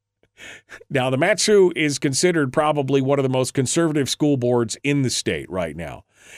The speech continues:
and they've drawn some serious fire from radical progressive teachers, librarians, activists,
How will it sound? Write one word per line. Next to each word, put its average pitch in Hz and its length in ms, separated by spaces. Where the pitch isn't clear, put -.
and 120 160
they've 151 160
drawn 143 320
some 120 300
serious 196 880
fire 107 640
from 131 320
radical 143 440
progressive 120 540
teachers, 180 720
librarians, 143 920
activists, 139 760